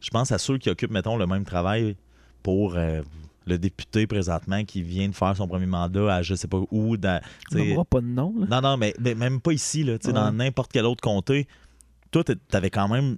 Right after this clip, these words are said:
Speaker 1: la
Speaker 2: Ouais,
Speaker 1: chance de
Speaker 2: un bagage.
Speaker 1: représenter
Speaker 2: Ouais.
Speaker 1: le gars que ça fait quarante ans qui est là, qui est respecté, qui se fait réélire chaque année, qui
Speaker 2: Ouais,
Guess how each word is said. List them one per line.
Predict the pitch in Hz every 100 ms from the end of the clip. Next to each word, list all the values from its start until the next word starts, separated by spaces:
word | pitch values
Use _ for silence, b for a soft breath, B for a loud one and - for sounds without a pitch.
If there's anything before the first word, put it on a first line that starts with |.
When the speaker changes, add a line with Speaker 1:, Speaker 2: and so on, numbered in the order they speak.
| 101
Speaker 1:
la | 135
Speaker 2:
Ouais, | 139
Speaker 1:
chance | 131 131
de | 120
Speaker 2:
un | 104
bagage. | 95
Speaker 1:
représenter | 117 120 139 120 110 104 123 135
Speaker 2:
Ouais. | 135
Speaker 1:
le | 107 104 101
gars | 95 98 123
que | 127
ça | 92
fait | -
quarante | 98 117 107 104 123
ans | 120
qui | - 101
est |
là, | 107 123
qui | 113
est | 98
respecté, | 107 - 98 - 131
qui | -
se |
fait | - 101
réélire | 104 101 110 113
chaque | 98 101
année, | 98 107 123
qui | 135
Speaker 2:
Ouais, | 156